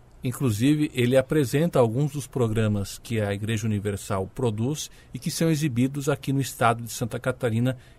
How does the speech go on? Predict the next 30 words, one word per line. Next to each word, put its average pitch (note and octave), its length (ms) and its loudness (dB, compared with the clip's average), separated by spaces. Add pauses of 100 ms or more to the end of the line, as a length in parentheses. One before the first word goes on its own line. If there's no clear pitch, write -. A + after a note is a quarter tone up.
em B2+ 80 0
algumas B2 380 2
emissoras B2 500 0
de A2 80 -8
televisão. A#2+ 540 -2
Conseguiu A#2+ 480 -2
aí A2+ 100 2
quarenta A#2 400 0
e A#2 40 -2
cinco A#2 280 -4
mil A2+ 100 2
votos, A#2 380 0
uma B2 100 -2
votação A2 460 -6
bastante A2+ 320 -4
expressiva, D#3+ 580 -4 (240)
já C#3+ 300 4
que - 160 -6
ele C#3 100 2
foi C#3 200 0
candidato F3 840 4
a G2 60 2
algum A2 280 2
cargo A2 300 0
eletivo G#2+ 300 -4
pela B2 180 0
primeira D#3+ 260 0
vez E3 480 -2
e, E3 60 -6
portanto, E3 500 -2